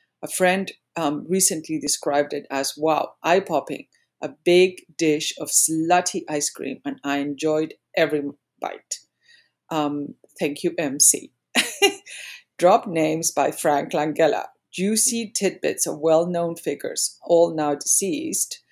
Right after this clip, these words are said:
from Marilyn Monroe to Bunny Mellon and more in between. Totally riveting and super fun. As the social whisperer, you should really take gossip with a proverbial grain of salt, meaning don't believe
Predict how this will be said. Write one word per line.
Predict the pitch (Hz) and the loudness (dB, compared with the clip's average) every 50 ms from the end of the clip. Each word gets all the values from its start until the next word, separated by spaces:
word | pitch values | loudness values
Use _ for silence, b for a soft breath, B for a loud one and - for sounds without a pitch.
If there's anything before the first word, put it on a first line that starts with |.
| b b b b b _ | b b b b b _
from | - 185 175 170 | -6 -4 -4 0
Marilyn | 170 180 185 - 208 214 226 226 | 0 2 2 4 4 2 2 0
Monroe | 226 220 214 180 165 160 160 160 | 0 -2 -2 0 0 0 0 0
to | 160 - | -2 -6
Bunny | 160 - - 147 160 160 160 160 - - | -6 -2 -2 -2 -2 -2 -4 -6 -4 -4
Mellon | 156 147 135 - - - - - _ | -4 -2 -2 -4 -6 -8 -12 -12 _
and | - 160 151 156 156 | -6 -6 -4 -2 -2
more | 156 160 156 160 - | 0 0 0 0 0
in | - 165 156 | -2 -4 -6
between. | 143 143 139 - - - 135 - - - _ _ _ | -6 -6 -8 -8 -8 -8 -8 -8 -10 -14 _ _ _
Totally | - - - 196 202 202 202 - 220 202 185 180 | -12 -4 0 4 4 4 4 2 0 -2 -2 -2
riveting | 151 151 156 147 151 143 147 - 147 139 143 143 - - | -2 -2 -2 -2 -2 -4 -4 -6 -6 -8 -8 -10 -8 -8
and | 151 135 139 135 | -8 -6 -4 -4
super | - - - - - - - 185 175 - - 147 | -2 -2 0 0 0 0 0 0 -2 -2 -4 -8
fun. | - - - - - _ _ _ _ _ _ _ _ _ b b b b b b b b _ | -8 -8 -10 -10 -10 _ _ _ _ _ _ _ _ _ b b b b b b b b _
As | - 175 180 196 190 - | 0 2 4 4 4 2
the | - 233 | 2 0
social | - - 220 202 196 196 - 196 175 | 0 2 2 2 2 0 -2 -4 -4
whisperer, | 156 - 147 - - - - - - - - - - _ _ _ _ _ _ | -4 -4 -4 -4 -6 -6 -8 -8 -8 -10 -12 -14 -18 _ _ _ _ _ _
you | 160 160 | -10 -6
should | - - 170 160 160 170 | -2 -2 -2 -2 0 0
really | 175 175 185 208 208 | 0 2 0 0 -4
take | 208 - 202 180 - | -4 -4 -4 -4 -2
gossip | - 156 147 156 - - 165 156 - - | -2 -2 0 0 0 -2 -2 -4 -6 -6
with | - - | -8 -6
a | - - | -8 -10
proverbial | - - 151 143 143 160 160 156 156 170 170 165 160 | -8 -12 -10 -4 0 2 2 2 2 2 2 0 0
grain | 156 151 151 147 143 143 139 | 0 -2 -2 -2 -2 -2 -4
of | - - | -6 -6
salt, | - - - - - - - - _ _ _ _ _ _ _ - | -6 -6 -6 -8 -10 -12 -18 -20 _ _ _ _ _ _ _ -6
meaning | 170 170 170 170 165 165 165 - - - | -4 -4 -2 -4 -4 -4 -6 -8 -4 0
don't | 180 175 180 190 202 | 2 2 4 4 2
believe | 196 202 190 180 170 170 165 | 2 0 0 0 -2 -2 -4